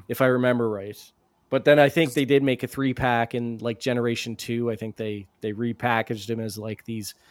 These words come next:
it was, they made him more s-, like, he was like a microbot that turned into a camera. So he's, like, three smaller dudes that formed, uh, the bigger camera that they could use type thing. It was a weird, he was a weird concept.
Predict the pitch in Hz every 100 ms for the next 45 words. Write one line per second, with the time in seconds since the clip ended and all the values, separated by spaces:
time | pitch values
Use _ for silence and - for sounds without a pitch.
0 | - _ 151 156 117 160 160 170 160 151
1 | 143 143 127 - 143 127 127 139 127 135
2 | 123 120 127 139 147 131 120 113 110 -
3 | _ _ _ 113 107 _ - 131 123 113
4 | 107 110 - 107 101 95 95 - - 117
5 | 117 113 113 - 135 127 - 123 123 127
6 | 123 127 123 117 - _ _ _ _ _
7 | 107 _ - 117 110 107 107 104 101 98
8 | 113 110 101 - 110 107 104 98 98 -
9 | 104 - 98 101 101 101 104 104 113 104
10 | - - - - 233 226 143 135 147 139
11 | 131 202 202 135 143 165 135 - 120 127
12 | 110 101